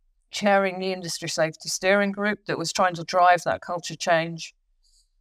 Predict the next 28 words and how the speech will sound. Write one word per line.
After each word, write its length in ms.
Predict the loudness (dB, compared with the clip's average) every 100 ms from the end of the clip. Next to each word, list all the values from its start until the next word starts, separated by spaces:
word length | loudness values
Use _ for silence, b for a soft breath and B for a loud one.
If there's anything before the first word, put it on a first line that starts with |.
| _ _ 0
And 160 | 2 4
what 180 | 2
we've 280 | 2 -2 2
observed 720 | 2 0 2 6 8 6 2
on, 100 | -6 -6 -6
in 160 | -2
that 200 | 0 -2
process 720 | -4 -10 -8 -8 -8 -8 -14 -2
over 300 | 2 2 0
the 120 | -4
last 400 | -2 -4 -4 -8
five 380 | -4 0 0 -2
years 320 | -6 -4 -6
has 140 | -6 -8
been, 420 | 0 0 0 -4 -14 _ _ _ _ _ _ _ _ _ _ _ _
as 120 | -2 0
I 60 |
said 240 | 0 2 4
earlier, 340 | 4 4 -4
some 260 | -4 -6 -2
companies 480 | 0 0 -2 -6 -8
who 100 | -6
get 300 | -2 -2 -2
it, 320 | -6 -6 -14
some 300 | -6 -2 -2
who, 160 | -2 -4 -6
who 180 | -6 -6
have 220 | -6 -8